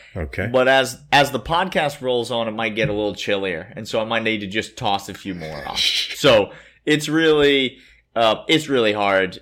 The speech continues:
Speaker 2: to say. Um, so we'll just, yeah, we'll just leave it at
Speaker 1: Let
Speaker 2: that.
Speaker 1: me, let me say, for the record, I find myself salivating over many, many, many lines this week, Daniel.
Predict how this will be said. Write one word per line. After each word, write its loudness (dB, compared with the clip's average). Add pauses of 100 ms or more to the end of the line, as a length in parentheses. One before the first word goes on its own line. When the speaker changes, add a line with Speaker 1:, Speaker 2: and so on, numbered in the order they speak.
Speaker 2:
to -8
say. 0 (100)
Um, -8 (1400)
so 0
we'll 0
just, -10
yeah, -4
we'll -8
just -18
leave -14
it -12
at -8
Speaker 1:
Let 2
Speaker 2:
that. -6
Speaker 1:
me, 4
let 4
me 4
say, 0
for -2
the 0
record, -4 (100)
I 2
find -4
myself -4
salivating 0
over -4
many, -2 (480)
many, -2 (260)
many -6
lines -8 (100)
this -6
week, -12
Daniel. -12